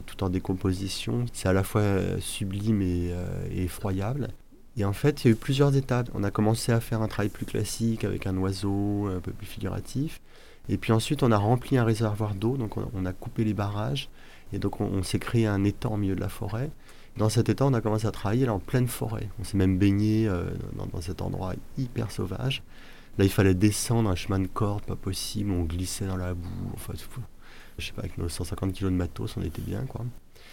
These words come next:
Et puis, finalement, c'est devenu le monde des reflets. Donc là, on a vécu dans un monde avec une forêt à l'envers, une forêt à l'endroit,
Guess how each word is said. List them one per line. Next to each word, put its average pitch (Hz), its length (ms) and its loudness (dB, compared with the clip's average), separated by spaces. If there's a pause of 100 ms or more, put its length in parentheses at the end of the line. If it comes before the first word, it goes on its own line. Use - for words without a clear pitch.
(320)
Et 107 80 2
puis, 147 220 0
finalement, 123 320 8
c'est 127 100 2
devenu 107 220 8
le 110 60 8
monde 110 180 8
des 104 80 8
reflets. 104 420 2
Donc 98 220 -2
là, 104 80 2
on 101 40 2
a 95 60 4
vécu 95 300 0
dans 98 200 0
un 101 80 2
monde 110 440 2
avec 95 180 -2
une 98 100 2
forêt 104 360 0
à 101 60 2
l'envers, 101 360 -2
une 95 120 -2
forêt 92 240 -2
à 92 40 -2
l'endroit, 95 480 -2